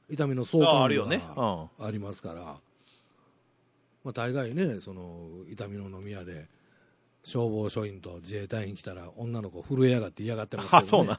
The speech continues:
Speaker 1: 未だに。
Speaker 2: 飲みすぎるから？
Speaker 1: むちゃくちゃすんねん。
Speaker 2: いや、ほんま。
Speaker 1: <laughs>まあ、でもまあ、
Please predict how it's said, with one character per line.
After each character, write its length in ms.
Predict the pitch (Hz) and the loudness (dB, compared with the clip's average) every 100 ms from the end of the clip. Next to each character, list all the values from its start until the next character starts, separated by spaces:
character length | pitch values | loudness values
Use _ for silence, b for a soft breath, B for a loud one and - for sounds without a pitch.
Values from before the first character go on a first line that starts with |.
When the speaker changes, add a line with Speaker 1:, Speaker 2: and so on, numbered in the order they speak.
| - | -4
Speaker 1:
未 200 | 123 107 | -6 -6
だ 100 | 92 | -8
に。 180 | 95 - B B B - | -10 -12 B B B 2
Speaker 2:
飲 120 | 151 | 4
み 80 | 165 | 4
す 100 | 170 | 4
ぎ 80 | |
る 80 | 175 | 4
か 80 | - | 4
ら？ 140 | 127 | 2
Speaker 1:
む 100 | 110 | 0
ち 80 | 123 | -2
ゃ 60 | 143 | -2
く 120 | 147 | -2
ち 120 | - | 0
ゃ 40 | 170 | 0
す 220 | - 294 | 2 4
ん 180 | 359 370 | 6 10
ね 100 | 226 | 12
ん。 380 | 202 156 143 | 12 10 8
Speaker 2:
い 20 | 113 | 8
や、 120 | 143 | 6
ほ 80 | 147 | 6
ん 80 | |
ま。 180 | 127 127 | 2 0
Speaker 1:
<laughs> 1500 | 151 139 107 - - - - - 247 262 - 226 - - - | -6 -8 -10 -14 -4 -2 -4 -10 -8 -6 -6 -8 -12 -16 -10
ま 80 | 180 | -2
あ、 20 | 165 | 2
で 60 | |
も 80 | 233 | 2
ま 320 | 202 226 | 2 0
あ、 60 | 131 | -2